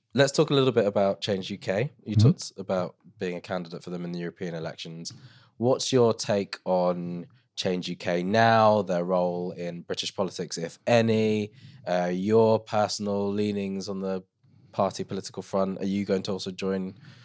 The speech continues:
Speaker 1: the Lib Dems and jump ship or not? What's, what's your take on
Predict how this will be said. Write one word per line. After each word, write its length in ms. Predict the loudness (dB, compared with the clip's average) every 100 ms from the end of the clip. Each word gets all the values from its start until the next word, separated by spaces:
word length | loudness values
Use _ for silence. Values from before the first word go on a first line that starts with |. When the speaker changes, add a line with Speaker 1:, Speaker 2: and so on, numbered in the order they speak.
| -20 _
Speaker 1:
the 80 | 0
Lib 200 | 0 2
Dems 400 | 0 2 0 -2
and 240 | -6 -6 0
jump 260 | 0 0
ship 360 | -2 0 -2 -2
or 100 | -2
not? 320 | 0 0 0
What's, 260 | -2 -4 -4
what's 160 | -6 -4
your 80 | -4
take 240 | -4
on 60 | -4